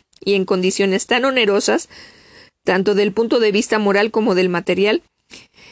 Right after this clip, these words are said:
que este solo hecho bastaría para destituir a los responsables, conscientes o inconscientes de un hecho que debe considerarse como monstruoso. Esta película de Cantinflas, en manos de Cimex,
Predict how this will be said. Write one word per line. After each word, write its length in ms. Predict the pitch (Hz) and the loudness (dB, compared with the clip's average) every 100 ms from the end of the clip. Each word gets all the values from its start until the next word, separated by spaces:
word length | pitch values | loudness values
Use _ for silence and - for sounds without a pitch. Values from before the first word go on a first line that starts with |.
| - _ | -20 _
que 260 | 208 208 220 | 0 2 2
este 280 | 214 240 | 0 0
solo 380 | - 233 226 226 - | 2 2 2 0 0
hecho 340 | 208 214 - | 0 0 0
bastaría 480 | 208 208 196 190 190 | 0 0 -2 0 0
para 240 | 202 202 | 0 0
destituir 580 | 190 180 - 175 180 180 | 0 0 -2 0 0 2
a 60 | 185 | 2
los 160 | 175 | 0
responsables, 800 | 180 175 175 190 262 240 202 - _ - | -2 -4 -4 -2 0 0 -2 -6 _ -6
conscientes 600 | 202 185 220 220 220 226 | -2 -2 0 0 0 0
o 40 | 208 | 0
inconscientes 640 | 208 185 - 208 208 226 | 0 -2 0 -2 0 0
de 100 | 208 | 0
un 160 | 202 202 | 0 0
hecho 300 | 202 214 202 | 0 -2 -2
que 140 | 196 | 0
debe 240 | 190 190 | 0 0
considerarse 720 | 185 190 - 175 180 185 - 190 | -2 -4 -2 -2 0 0 -2 -2
como 260 | 185 175 | -2 -2
monstruoso. 760 | 175 180 180 - 202 220 - - - - _ - - | -2 -2 -4 -2 0 0 -4 -10 -20 -20 _ -20 -10
Esta 280 | - 330 - | -4 -2 0
película 500 | 453 359 220 226 233 | 0 0 0 0 0
de 120 | 202 - | 0 0
Cantinflas, 640 | 180 180 190 - 202 - _ - - | -2 -2 -2 0 -2 -4 _ -20 -10
en 200 | - 185 | -4 0
manos 260 | 196 208 208 | 0 2 0
de 80 | 185 | 0
Cimex, 480 | - 185 240 - | 0 0 0 -4